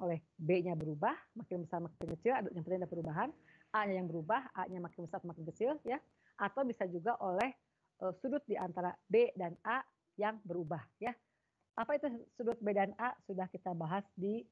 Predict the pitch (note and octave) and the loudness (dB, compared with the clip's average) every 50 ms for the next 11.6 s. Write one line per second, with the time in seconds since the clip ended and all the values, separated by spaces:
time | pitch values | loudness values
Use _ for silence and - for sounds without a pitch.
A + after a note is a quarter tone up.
0 | _ _ _ _ _ _ _ _ _ F3+ F3+ F3 E3+ E3+ E3+ E3 E3+ E3+ E3 E3+ | _ _ _ _ _ _ _ _ _ 0 0 2 2 2 0 0 0 -2 -2 -2
1 | E3 D#3 - - - G3+ F#3+ G3 F#3 E3+ D#3 - F#3 F3 F3+ F#3 F#3 G3+ A#3 A#3+ | -4 -6 -4 0 2 2 4 4 4 2 0 0 0 0 2 2 2 2 0 -2
2 | - - - - - F3+ F#3 F#3 F#3 F#3 F#3 F#3 F#3 F#3 F3 - - - G#3+ G#3+ | -4 -12 -16 -2 2 4 6 6 6 6 4 4 4 2 2 0 0 4 6 6
3 | G#3 G#3 - F#3+ G3+ G3 F#3 F#3 F#3+ F#3 F#3 - A3 A#3 - G#3 G3+ G3 F#3+ F#3+ | 6 6 4 4 6 6 6 4 4 2 0 2 0 0 2 2 4 6 6 6
4 | F#3 F#3 G3 G3 G3+ G3+ - - G3 F#3+ G#3 A#3+ A#3+ - - _ _ _ _ _ | 6 6 4 2 2 0 -2 -2 -2 0 0 0 0 -2 -12 _ _ _ _ _
5 | _ _ _ G#3 G3+ G3+ G#3+ - G3+ F#3+ F#3 F3+ E3 F3 F3+ F3+ G#3 A#3 B3 - | _ _ _ -4 -4 -4 -4 -2 -2 -2 -2 -2 -2 -2 0 2 4 4 4 2
6 | F#3+ F#3 G3+ G3+ G3 F#3 F3+ E3+ E3+ - - F#3 F3 F3+ - - _ - E3+ E3 | 0 -6 -6 -4 -2 -2 -2 -4 -4 -2 -2 -2 -2 -2 -6 -10 _ -10 -8 -6
7 | D#3 D3 D3 D#3 - - F3+ G3 G3+ - F#3 F3+ E3+ D#3 E3 E3+ E3+ G#3+ C4 C#4 | -6 -6 -8 -10 -8 -6 -6 -4 -2 0 0 2 2 0 0 0 2 2 2 2
8 | - - - - - - - - G3 F#3+ G3+ - G3 F#3 F#3 E3 D#3+ - F#3 F3 | 0 -4 -16 -20 -20 -20 -6 -4 -2 0 0 0 2 2 2 0 0 -2 -4 -4
9 | - - F3 F#3 G#3 A3+ A#3+ B3+ - - F#3+ F3+ F3+ E3+ E3+ - - F3+ - F#3 | -2 -2 -4 -2 0 0 -2 -2 0 0 0 2 2 0 0 0 -2 -2 0 -2
10 | E3 - - G#3+ A3 A#3 A3+ - F#3 F#3 D#3+ G3 G3+ G3+ - F#3+ F3+ E3 F#3 F#3+ | -2 0 2 2 2 2 2 -2 -4 -2 -2 -2 -2 -2 0 0 0 2 2 0
11 | - F3+ E3 F3 F3 - F3+ E3 D#3+ D#3+ D#3+ D#3 | -2 -2 -2 -2 -2 -2 -4 -4 -2 -2 -2 -2